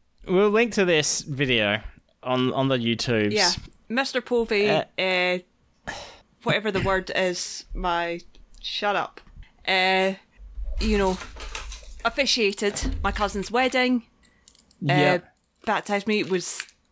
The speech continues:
Speaker 2: you know, run the church that I went to when I was a little kid, 'cause that's just the thing that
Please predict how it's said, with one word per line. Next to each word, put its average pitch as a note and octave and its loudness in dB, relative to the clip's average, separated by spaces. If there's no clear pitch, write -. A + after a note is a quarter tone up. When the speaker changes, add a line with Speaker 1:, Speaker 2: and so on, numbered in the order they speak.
Speaker 2:
you G3 -2
know, F#3 0
run A3 0
the G#3+ -4
church - -2
that G3+ 2
I G3 0
went G3 -2
to G#3+ 0
when G3 2
I F#3 4
was F3+ -2
a F#3+ 0
little F#3+ 2
kid, G#3 -2
'cause F3+ -4
that's F#3+ 0
just E3 2
the D#3 -4
thing E3+ 0
that - -2